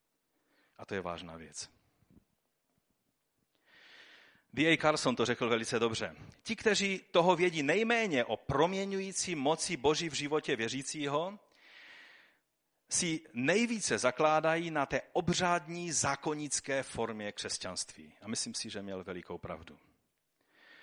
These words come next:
Problém je v tom, že takoví lidé jsou mistři v tom,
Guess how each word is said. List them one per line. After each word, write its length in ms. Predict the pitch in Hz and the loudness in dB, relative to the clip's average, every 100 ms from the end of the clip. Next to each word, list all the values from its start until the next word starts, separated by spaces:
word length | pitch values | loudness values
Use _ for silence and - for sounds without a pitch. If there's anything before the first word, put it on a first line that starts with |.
| - - - _ _ _ _ _ _ | -20 -20 -20 _ _ _ _ _ _
Problém 300 | 147 208 220 | 6 6 4
je 120 | 165 | 2
v 80 | - | 2
tom, 240 | 180 208 | 2 2
že 100 | 180 | 2
takoví 380 | 175 180 185 185 | 2 4 4 6
lidé 260 | 165 180 180 | 6 6 4
jsou 280 | 175 175 | 2 0
mistři 580 | 147 170 240 - - 123 | 0 0 2 2 2 -2
v 100 | - | -4
tom, 500 | - 143 156 165 165 | -2 0 2 0 -4